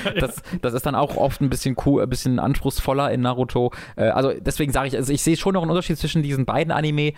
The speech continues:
Speaker 2: aber ich gehe in ich finde es wichtig, dass man einfach weiß, was man da guckt. Ähm, und dass es halt,
Speaker 1: Mhm.
Speaker 2: dass Naruto jetzt nie zu einem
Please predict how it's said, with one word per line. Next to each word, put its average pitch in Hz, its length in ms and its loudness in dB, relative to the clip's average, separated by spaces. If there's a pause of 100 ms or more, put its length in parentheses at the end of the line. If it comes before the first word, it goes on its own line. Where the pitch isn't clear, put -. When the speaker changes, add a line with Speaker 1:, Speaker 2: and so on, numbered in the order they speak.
(220)
Speaker 2:
aber 123 460 0
ich - 220 -2
gehe 131 360 4
in 120 260 2 (640)
ich - 180 0
finde 156 180 2
es 131 140 0
wichtig, 135 340 -2
dass 131 140 0
man 120 120 0
einfach 107 280 -2
weiß, 107 300 -2
was - 140 -6
man 101 100 0
da 95 80 0
guckt. - 380 -6 (360)
Ähm, 92 400 2
und 110 160 0
dass 113 120 -2
es 110 160 2
halt, 107 160 2
Speaker 1:
Mhm. 156 40 4
Speaker 2:
dass 175 180 2
Naruto 113 380 0
jetzt - 160 -4
nie 117 180 2
zu - 180 -2
einem 104 340 2